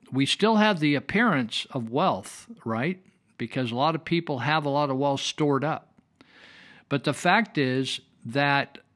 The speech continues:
uh, when you have gas that's a dollar sixty more expensive, when you're paying sixty, seventy percent higher, uh, utility costs for natural gas, for heating,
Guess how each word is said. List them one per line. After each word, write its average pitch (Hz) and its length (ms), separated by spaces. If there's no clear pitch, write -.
uh, 123 300
when 135 180
you 147 100
have 156 180
gas 190 380
that's 165 160
a 147 60
dollar 156 320
sixty 151 380
more 135 340
expensive, - 720
when 147 140
you're 151 100
paying 185 300
sixty, 190 440
seventy 180 440
percent 165 500
higher, 175 560
uh, 123 380
utility 139 560
costs 135 340
for 110 220
natural 147 380
gas, 117 580
for 117 180
heating, 139 440